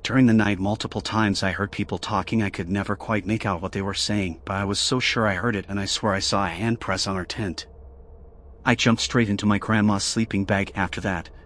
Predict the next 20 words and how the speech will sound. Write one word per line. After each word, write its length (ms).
The 80
next 300
morning, 320
on 200
one 100
of 80
our 80
chairs, 380
we 80
found 280
the 60
key, 420
with 140
a 60
flower 380
poked 320
through 140
off 120
the 80
loop. 360